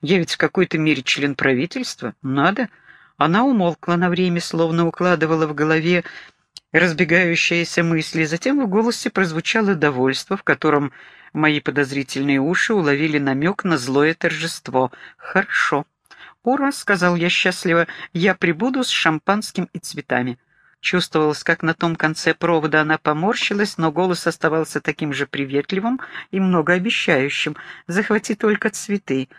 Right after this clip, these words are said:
а шампанское у меня есть любое». «И повеселимся», — сказал я полуутвердительно. «Как скажешь», — ответила она мило.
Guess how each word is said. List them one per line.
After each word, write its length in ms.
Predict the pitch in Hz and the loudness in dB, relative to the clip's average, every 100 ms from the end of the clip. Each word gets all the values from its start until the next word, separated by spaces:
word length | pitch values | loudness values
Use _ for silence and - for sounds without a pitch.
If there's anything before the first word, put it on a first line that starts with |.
| - - | -14 -2
а 80 | |
шампанское 800 | 160 - 180 - 320 - - 156 139 | 0 2 0 0 -4 -2 2 2 2
у 80 | 175 | -4
меня 340 | 180 190 208 196 | -2 0 0 -2
есть 400 | 185 - - - | -4 -6 -16 -10
любое». 600 | 180 180 139 135 120 120 - - _ _ _ _ - | -4 -4 0 0 0 -2 -10 -20 _ _ _ _ -6
«И 80 | |
повеселимся», — 800 | 269 180 135 - 123 127 131 - | 0 0 0 0 0 0 -2 -4
сказал 400 | 131 - 127 135 | -4 0 0 2
я 160 | 131 135 | 2 0
полуутвердительно. 1040 | - 131 135 123 135 131 131 127 123 127 - - - | 0 0 0 2 -2 0 -4 -2 -2 -2 -4 -12 -2
«Как 180 | 160 - | -2 -2
скажешь», — 640 | - - 240 - - - | -8 -2 0 0 -6 -6
ответила 540 | - 135 131 - 123 | -6 -6 -6 -4 -4
она 140 | 127 127 | -2 -4
мило. 380 | 131 123 123 | -2 -4 -4